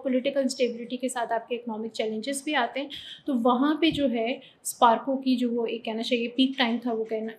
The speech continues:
ख़त्म हुआ। और बहुत सारे missions उसके दौरान भी हुए, जिनमें कुछ कामयाब हुए, कुछ unsuccessful रहे।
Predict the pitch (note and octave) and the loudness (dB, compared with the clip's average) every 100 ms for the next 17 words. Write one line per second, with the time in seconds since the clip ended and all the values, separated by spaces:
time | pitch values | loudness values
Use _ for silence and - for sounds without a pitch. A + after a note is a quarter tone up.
0 | - - B3 A#3+ D4+ D4 C4+ C4+ C#4 _ | -16 -10 -4 4 6 6 4 2 -2 _
1 | - A#3+ B3+ - - C4 D4 D#4+ D#4+ D#4 | -10 -4 -4 -4 -6 2 4 8 8 8
2 | C#4+ D4+ D4 C#4 - C4 A#3 A3 D4 D#4+ | 6 2 0 0 2 4 4 6 6 6
3 | C#4+ D4+ C4+ B3 B3 C4+ - A#3 A3+ A#3 | 6 2 4 4 4 0 -2 -2 0 0
4 | A#3+ B3+ C4 C4 B3+ A#3 - A#3+ B3 C#4 | 0 2 2 0 -2 -4 -4 -4 -4 -4
5 | - C4 C4 - C#4 B3+ B3 | 0 0 0 -4 0 2 2